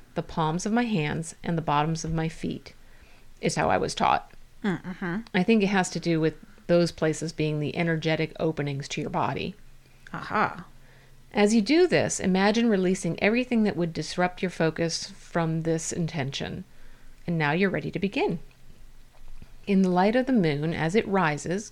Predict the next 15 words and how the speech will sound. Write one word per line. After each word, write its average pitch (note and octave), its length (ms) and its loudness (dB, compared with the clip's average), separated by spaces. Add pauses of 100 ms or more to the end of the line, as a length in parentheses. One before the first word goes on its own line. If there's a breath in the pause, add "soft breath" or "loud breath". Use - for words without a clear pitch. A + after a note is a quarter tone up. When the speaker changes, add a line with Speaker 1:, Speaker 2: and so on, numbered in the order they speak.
(100)
Speaker 1:
go E3+ 200 2
outside A3 480 0
if C#4+ 140 -4
possible - 540 -6 (440 soft breath)
and E3 140 -2
find D#3+ 200 2
a D#3 40 -2
nice E3 300 0
quiet F3+ 440 -2
space E3+ 540 -2
where E3+ 200 0
you E3+ 160 -2
won't E3 200 -2
be F3+ 120 0
disturbed. - 600 -6